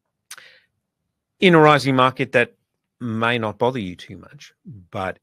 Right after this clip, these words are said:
it's when it turns that, um, it really matters. So rebalancing is about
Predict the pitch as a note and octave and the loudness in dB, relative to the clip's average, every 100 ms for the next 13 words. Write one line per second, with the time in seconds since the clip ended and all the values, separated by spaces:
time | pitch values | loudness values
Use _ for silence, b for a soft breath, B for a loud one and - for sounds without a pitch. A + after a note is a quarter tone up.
0 | - G2 - G2 F2+ G#2 A2 G2+ - - | -16 -18 -18 -20 -12 -10 -10 -12 -16 -14
1 | G2 E2+ F2+ A2 G#2 - _ _ _ _ | -12 -12 -16 -18 -18 -20 _ _ _ _
2 | - F#2 F2+ F2 F2 _ _ F#2 F2 F2 | -16 -14 -14 -18 -20 _ _ -20 -20 -20
3 | E2+ - _ _ b b b b b _ | -20 -20 _ _ b b b b b _
4 | _ - _ G3+ G2 - F#2+ F2+ F#2 F2 | _ -20 _ -18 -18 -18 -20 -14 -12 -12
5 | E2+ E2+ E2+ D#2+ - - - - F2+ E2+ | -14 -16 -18 -20 -20 -20 -20 -16 -14 -14
6 | F2+ A2 G#2+ D3 C3 G2+ G2 - F#2 F#2 | -16 -10 -4 -2 0 -2 -6 -12 -18 -18
7 | E2+ E2 - F2+ F2 | -20 -18 -14 -12 -14